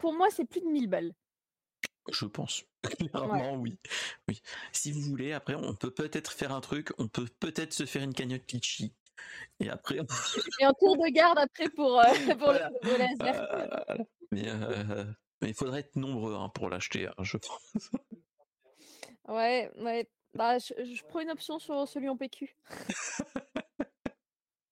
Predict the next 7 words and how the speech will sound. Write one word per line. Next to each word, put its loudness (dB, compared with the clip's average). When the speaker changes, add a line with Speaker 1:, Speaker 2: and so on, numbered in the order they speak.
Speaker 1:
Oh -2
là 2
là. -2
Speaker 2:
Donc, -2
ouais, -4
Speaker 1:
Non. -6
Speaker 2:
ouais. -4